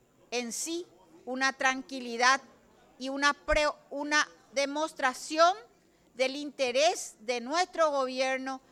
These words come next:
hacia esa comunidad Marinacue.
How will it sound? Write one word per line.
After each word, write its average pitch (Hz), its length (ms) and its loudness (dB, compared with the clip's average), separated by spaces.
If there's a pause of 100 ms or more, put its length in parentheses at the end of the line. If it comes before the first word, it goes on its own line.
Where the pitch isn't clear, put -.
(200)
hacia 240 340 -2
esa 247 260 -2
comunidad 240 760 0 (880)
Marinacue. 233 880 -2